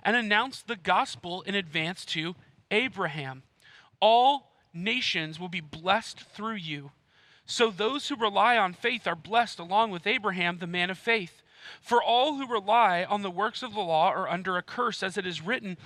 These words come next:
"Cursed is everyone who does not continue to do everything written in the book of the law." Clearly, no one relies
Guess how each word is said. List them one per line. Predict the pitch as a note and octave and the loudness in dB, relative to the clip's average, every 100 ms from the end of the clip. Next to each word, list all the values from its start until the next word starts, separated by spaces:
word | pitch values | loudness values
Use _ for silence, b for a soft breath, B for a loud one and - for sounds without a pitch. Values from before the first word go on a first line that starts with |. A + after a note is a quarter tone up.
| B B | B B
"Cursed | - A#3 C4+ C4+ | -2 0 0 -6
is | G3+ | -4
everyone | F#3+ A#3+ A3 A#3 F3+ E3+ | 2 2 0 -6 -6 -6
who | E3+ | -8
does | F3 F#3+ D#3+ | -10 -10 -6
not | F3 G3+ A#3 - | 2 2 2 -4
continue | A#3+ - G#3 G3 | -10 -8 -8 -6
to | F#3+ E3 | -8 -8
do | F3+ - - | -10 -10 -2
everything | A3+ C4+ A3 F#3 G#3+ G#3 E3+ - F3+ D3+ C#3+ C#3+ | 0 0 -4 -12 -8 -8 -10 -6 -4 -4 -6 -4
written | E3 - D#3 | -4 -2 -8
in | - D3+ | -10 -10
the | C#3 | -10
book | B2+ C#3 | -12 -12
of | C#3 | -12
the | C3 | -12
law." | C3 C3+ B2+ C#3 _ _ B B B B - | -8 -8 -10 -14 _ _ B B B B -12
Clearly, | G#3+ C#4+ D#4+ A3+ E3 B - | -2 0 2 0 -4 B -10
no | F#3+ A#3 D#4 F4 | -4 2 4 4
one | C#4+ F#3 E3 | 2 0 -2
relies | E3+ E3 D#3+ D3 C#3+ D3 | -6 2 2 4 0 -6